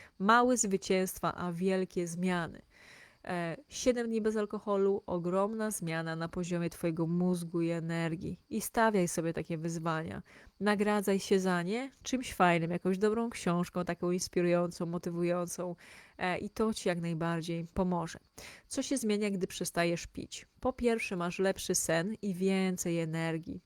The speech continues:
Spada ci waga bez żadnych diet cud, kochana. Masz przede wszystkim też większą kontrolę nad jedzeniem i emocjami,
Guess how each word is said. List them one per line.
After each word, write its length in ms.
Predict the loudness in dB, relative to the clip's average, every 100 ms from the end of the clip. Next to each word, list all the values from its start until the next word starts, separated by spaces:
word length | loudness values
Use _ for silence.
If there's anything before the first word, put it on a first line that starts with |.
| -16 -18 -20 -10
Spada 600 | -8 -2 0 0 0 -4
ci 580 | -8 -4 -2 -2 -4 -6
waga 800 | 0 2 4 2 2 2 2 0
bez 280 | 2 2
żadnych 440 | 2 2 4 4 4
diet 260 | 4 2
cud, 300 | 0 -4 -4
kochana. 460 | -2 -2 -2 -6 -8 -12 -20 -20 -20 -20 -20 -8 2
Masz 240 | 2 0 -8 _ _ _ _ _ _ _ _ _ _ _ _ _ -20 -6
przede 280 | 0 2 2
wszystkim 380 | 0 -4 -2 2
też 200 | 2 2
większą 440 | 2 0 -2 0
kontrolę 380 | 0 2 4 4
nad 180 | 2 2
jedzeniem 480 | 4 4 2 0
i 20 | 0
emocjami, 680 | -2 -2 2 4 2 -2